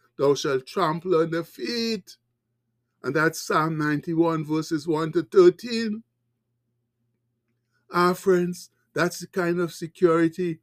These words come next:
one will find when you make the Most High God your refuge and dwelling place. Obviously, we will have problems,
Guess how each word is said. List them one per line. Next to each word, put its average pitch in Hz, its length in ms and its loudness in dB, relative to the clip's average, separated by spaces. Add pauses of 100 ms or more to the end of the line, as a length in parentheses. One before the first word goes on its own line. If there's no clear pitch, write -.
(320)
one 151 340 4
will 139 180 4
find 151 680 -4 (260)
when 135 200 4
you 147 100 2
make 147 280 2
the 131 100 2
Most 143 340 -4
High 143 220 -2
God 139 420 0 (280)
your 127 260 6
refuge 139 520 2
and 143 200 -6
dwelling 143 420 0
place. 196 600 6 (1400)
Obviously, 151 800 4 (100)
we 135 160 -2
will 139 180 -2
have 151 260 -6
problems, 156 840 -4